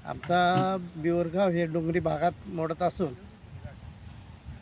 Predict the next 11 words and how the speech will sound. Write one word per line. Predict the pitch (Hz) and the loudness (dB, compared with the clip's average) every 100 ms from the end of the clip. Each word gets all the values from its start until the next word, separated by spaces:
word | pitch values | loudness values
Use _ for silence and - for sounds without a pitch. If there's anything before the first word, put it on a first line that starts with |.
| - - - - | -12 -12 -14 -6
प-, | 160 147 147 - | -4 -2 -4 -4
पूर्वी | 170 160 170 180 | -2 2 4 6
आम्ही | 180 175 180 180 180 180 180 - - 165 | 6 6 4 4 2 -2 -4 -10 -8 -2
ऊस | 196 - | 0 2
शेती | 180 139 | 0 0
करायची. | 139 123 117 - - - - - - - - - | -2 -2 -4 -10 -16 -16 -18 -20 -20 -20 -6 0
पाण्याची | 156 160 170 | 2 2 0
कमतरता | 170 175 147 165 180 | 0 0 2 0 0
आता | 170 170 | 2 4
भासायला | 165 - 170 180 | 4 2 0 0
लागल्यामुळे | 175 180 185 | 2 2 2